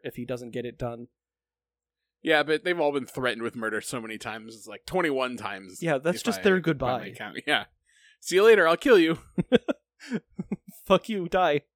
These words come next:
Speaker 1: See if I'll kill you if I see you next time."
Speaker 2: That's, that's the new sign off for this show is
Speaker 1: <laughs> "Fuck you. <laughs> I'll kill you if, when I see you next."
Speaker 2: Yeah. "We'll kill you next time."
Speaker 1: <laughs> "I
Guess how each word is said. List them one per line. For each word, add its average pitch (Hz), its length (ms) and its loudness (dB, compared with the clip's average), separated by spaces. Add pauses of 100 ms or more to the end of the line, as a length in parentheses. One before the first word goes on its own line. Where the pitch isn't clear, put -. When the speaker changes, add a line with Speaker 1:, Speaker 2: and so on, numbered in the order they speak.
(420)
Speaker 1:
See - 260 -14
if - 120 -14
I'll 156 80 -4
kill 175 220 -4
you 175 100 0
if 170 120 -6
I 175 60 0
see 180 160 -8
you 180 120 -4
next 175 200 -4
time." 135 220 -8 (100)
Speaker 2:
That's, - 300 -6 (300)
that's 156 220 2
the 160 120 0
new 156 160 4
sign 131 280 0
off 123 160 -4
for 123 100 -8
this 117 180 -8
show 113 260 -6
is 113 240 -4 (440)
Speaker 1:
<laughs> - 480 -10
"Fuck - 220 0
you. 185 200 0 (380)
<laughs> - 380 -20
I'll 170 80 2
kill 165 240 2
you 180 100 6
if, 175 100 4
when 175 180 0
I 175 60 0
see 185 140 -10
you 185 140 -6
next." 160 380 -4
Speaker 2:
Yeah. 151 240 0 (680)
"We'll 156 120 4
kill 196 180 8
you 202 140 8
next 196 220 0
time." 139 360 0 (640)
Speaker 1:
<laughs> - 840 -20
"I 156 60 -6